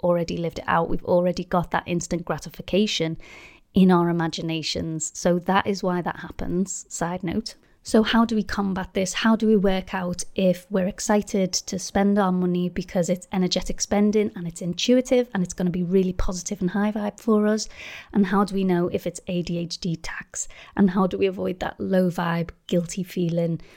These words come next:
wasteful feeling afterwards? Firstly, we're gonna work on reframing and self-compassion, because everything you buy,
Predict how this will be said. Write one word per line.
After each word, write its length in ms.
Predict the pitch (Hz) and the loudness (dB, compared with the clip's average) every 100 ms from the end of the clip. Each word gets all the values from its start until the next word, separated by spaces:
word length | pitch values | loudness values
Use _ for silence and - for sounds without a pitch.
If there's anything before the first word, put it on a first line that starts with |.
| _ - | _ 0
wasteful 440 | 180 170 - 180 | 2 2 -4 -8
feeling 440 | 165 175 165 160 - | -6 -6 -4 -6 -6
afterwards? 760 | 165 - - - - - - _ - - _ _ | -10 -10 -6 -6 -6 -8 -10 _ -20 -20 _ _
Firstly, 800 | - 254 269 - 214 202 202 - | 4 6 6 4 6 6 4 -2
we're 80 | 202 | -2
gonna 200 | 190 226 | 6 6
work 360 | 214 220 208 - | 6 4 2 -2
on 300 | 196 185 180 | 0 0 0
reframing 920 | 190 226 226 - 190 180 175 175 175 - | 2 0 2 2 4 4 2 0 -2 2
and 200 | 220 175 | 4 4
self-compassion, 1080 | - 190 196 - 196 - 180 - 175 165 - _ - - | 6 4 4 -4 -4 -2 -6 -4 -4 -6 -8 _ -20 -4
because 420 | - 220 220 208 - _ _ | -4 4 6 6 2 _ _
everything 640 | 240 240 233 247 226 208 185 | 4 4 4 0 4 4 4
you 160 | 185 | 2
buy, 400 | 175 170 165 165 | 2 0 0 -2